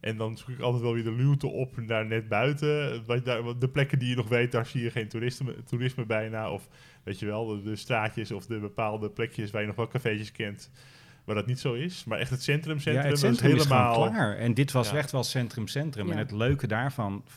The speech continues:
Speaker 2: was
Speaker 1: Ja.
Speaker 2: dat er, eh, heel veel studenten kwamen. Want er, er zaten heel veel universiteiten in de buurt. Die kwamen
Speaker 1: Ja.
Speaker 2: bij ons dan lunchen, want we waren gewoon vrij goedkoop.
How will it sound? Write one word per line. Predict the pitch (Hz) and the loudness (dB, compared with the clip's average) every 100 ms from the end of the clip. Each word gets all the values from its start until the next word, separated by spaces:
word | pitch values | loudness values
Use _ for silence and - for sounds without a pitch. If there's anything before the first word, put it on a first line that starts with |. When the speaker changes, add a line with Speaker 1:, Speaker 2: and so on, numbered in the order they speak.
| - | -14
Speaker 2:
was | 113 113 101 101 | -4 -2 -2 -4
Speaker 1:
Ja. | 107 | -10
Speaker 2:
dat | 110 101 | -8 -6
er, | 95 - - - - - - - | -8 -10 -20 -20 -20 -20 -20 -14
eh, | 110 | -8
heel | 107 104 104 131 | -6 -4 0 0
veel | 131 | 0
studenten | 127 107 123 | -2 -2 -4
kwamen. | 139 135 139 180 - - | -4 -4 -4 -8 -12 -12
Want | 101 | -10
er, | 110 104 | -8 -8
er | 104 92 | -10 -8
zaten | 104 90 98 | -8 -6 -6
heel | 101 | -6
veel | 101 98 | -6 -6
universiteiten | 110 98 104 - 113 117 | -6 -6 -6 -6 -8 -6
in | 117 | -8
de | 104 | -4
buurt. | 113 110 - | -2 -2 -4
Die | 107 | -4
kwamen | 120 107 | -2 0
Speaker 1:
Ja. | 113 | -2
Speaker 2:
bij | 104 | 0
ons | 117 117 | 0 0
dan | 113 95 - | -2 -2 -4
lunchen, | 113 120 120 98 | 0 0 0 -4
want | 101 | -8
we | 98 | -6
waren | 101 95 | -6 -6
gewoon | - 101 | -8 -10
vrij | - 95 | -8 -8
goedkoop. | 92 - 107 143 | -8 -6 -6 -6